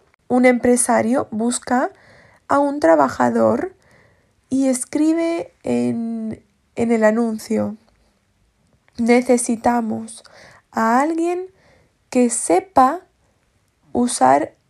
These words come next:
Excel". Es algo desconocido. Alguien desconocido, no, no es una persona concreta. Yo puedo responder a este empresario, "Ay, pues yo conozco a un candidato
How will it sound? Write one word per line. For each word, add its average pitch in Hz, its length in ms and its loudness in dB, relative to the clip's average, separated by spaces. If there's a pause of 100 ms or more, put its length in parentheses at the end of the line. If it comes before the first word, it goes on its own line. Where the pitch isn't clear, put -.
Excel". 214 720 -2 (640)
Es 240 240 -2
algo 262 300 0
desconocido. 254 1000 -4 (460)
Alguien 269 520 0
desconocido, 254 760 -2
no, 262 300 0 (420)
no 277 140 -2
es 330 160 -4
una 294 200 0
persona 254 440 -2
concreta. 233 840 -6 (100)
Yo 262 400 4
puedo 381 360 4
responder 247 1000 -2 (300)
a 240 160 2
este 247 340 0
empresario, 226 920 -2 (520)
"Ay, 339 400 2 (140)
pues 247 260 2
yo 226 240 0
conozco 262 640 -2
a 262 80 2
un 277 500 -4
candidato 269 840 0